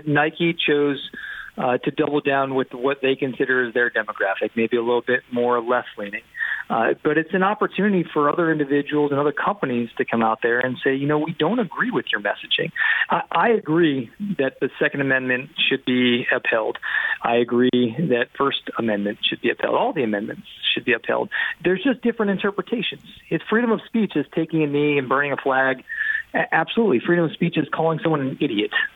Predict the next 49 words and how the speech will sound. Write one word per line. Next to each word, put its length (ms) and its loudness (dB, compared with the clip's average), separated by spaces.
for 80 0
doing 280 0
those 180 -2
things 180 0
as 160 -2
well. 340 -4
So 100 2
you're 260 2
allowed 260 0
to 120 -6
do 380 0
just 200 -2
about 280 -2
anything 320 0
you 80 2
want 200 0
to 40 -6
do. 200 -4
That's 160 0
what 140 2
I 60 2
love 220 0
about 240 -4
this 120 -10
country. 440 -10
But 180 -2
I 320 2
have 240 2
the 160 4
ability 540 -2
to 120 0
say, 100 2
"I 80 0
don't 280 0
agree 340 2
with 200 0
you, 180 0
and 140 -2
here's 240 2
why." 420 0
Uh, 100 2
and, 280 2
and 160 2
because 320 0
you 140 -2
put 220 -2
out 180 0
this 180 0
messaging, 500 -4